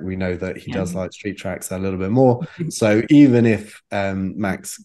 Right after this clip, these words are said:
Speaker 1: gets ahead of him and, uh, and wins again in Imola and extends his lead, Perez will be looking to Monaco as one track where he has to, uh, peg Max, uh, back a bit and kind of take a few points out of him. But it's,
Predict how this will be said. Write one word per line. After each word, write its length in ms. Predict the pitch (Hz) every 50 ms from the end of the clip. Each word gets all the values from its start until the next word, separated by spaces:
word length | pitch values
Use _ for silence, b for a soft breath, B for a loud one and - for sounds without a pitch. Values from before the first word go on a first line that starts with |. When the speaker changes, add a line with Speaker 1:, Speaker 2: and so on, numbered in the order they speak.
| _
Speaker 1:
gets 340 | - 101 95 - - - - - -
ahead 280 | 98 98 90 98 95
of 100 | 92 -
him 320 | - 98 98 95 95 95 95 -
and, 400 | 85 92 90 90 92 92 - 98
uh, 520 | 95 92 92 90 90 90 87 87 87 82 - _ _ -
and 180 | 92 92 95 95
wins 220 | 104 98 92 87
again 300 | 92 - - 104 98 95
in 140 | 95 92 98
Imola 300 | 107 104 98 95 95 92
and 100 | 90 90
extends 400 | 82 - - 127 120 117 104 107
his 100 | 92 87
lead, 260 | 101 92 90 90 B B B B B B B B B _
Perez 240 | 110 107 104 101 107
will 80 | 107
be 100 | 95 104
looking 280 | 101 104 101 - 98 92
to 100 | - 92
Monaco 580 | 98 95 92 90 90 - 95 90 90 90 76 85
as 120 | 92 - 101
one 400 | 101 101 95 95 92 90 - - _ _
track 320 | - - 90 82 - -
where 140 | 95 95 87
he 120 | 87 95 92
has 300 | - 101 98 92 - -
to, 200 | - 92 90 82 B B B B B B _
uh, 240 | 90 92 90 90 90
peg 260 | - - 101 95 95
Max, 480 | 98 92 90 85 - _ _ - - -
uh, 340 | 98 98 92 90 87 87 87 - -
back 220 | 98 80 - - -
a 20 |
bit 260 | 90 92 90 87 -
and 200 | - 87 87 87
kind 160 | - 92 90 90
of 100 | 85 -
take 160 | - 92 87
a 60 | -
few 140 | - 101 101
points 260 | - 98 92 - -
out 140 | 98 87 73
of 80 | 78
him. 180 | 90 85 85 - _
But 300 | - 101 98 - B B B B B B B _ _ _ _ _ _ _ _ -
it's, 260 | 131 127 - -